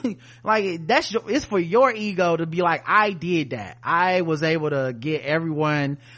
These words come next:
to hold their, their, their vote hostage. Uh, salute me.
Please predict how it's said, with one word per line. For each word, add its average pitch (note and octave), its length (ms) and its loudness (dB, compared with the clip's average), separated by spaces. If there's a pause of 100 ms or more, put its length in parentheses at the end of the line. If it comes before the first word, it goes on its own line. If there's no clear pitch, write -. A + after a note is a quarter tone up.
(140)
to D3 100 -2
hold E3 320 2
their, D#3 260 2
their, C#3+ 240 -2
their C#3 280 -2
vote D#3 300 2
hostage. C3+ 600 -6 (360)
Uh, C3 360 -2 (140)
salute F3+ 520 0
me. D3 400 -4